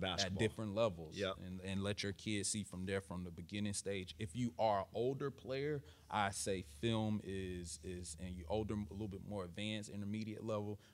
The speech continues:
Speaker 1: I think watching film is, is crucial. Um, you can watch your favorite players. I know that's something I did when I was young. Allen Iverson was, like, the guy, the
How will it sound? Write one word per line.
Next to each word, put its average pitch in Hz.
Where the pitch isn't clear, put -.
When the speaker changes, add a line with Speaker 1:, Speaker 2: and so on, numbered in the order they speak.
Speaker 1:
I 92
think 107
watching 92
film 98
is, 87
is 92
crucial. 90
Um, 67
you 107
can 92
watch 85
your 87
favorite 87
players. 107
I 85
know 90
that's 90
something 90
I 87
did 95
when 95
I 92
was 87
young. 95
Allen 87
Iverson 90
was, 85
like, 85
the 85
guy, 92
the 85